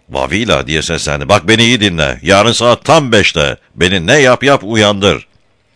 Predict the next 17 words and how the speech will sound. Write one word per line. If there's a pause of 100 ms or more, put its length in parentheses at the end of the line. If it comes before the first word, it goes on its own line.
(800)
"Nasıl
uyandırayım
sizi?
Siz
adamı
dövüyorsunuz." (840)
"Ben
sana
uyandıracaksın
diyorum,
o
kadar. (100)
Anlaşıldı
mı?" (640)
"Baş
üstüne
efendim."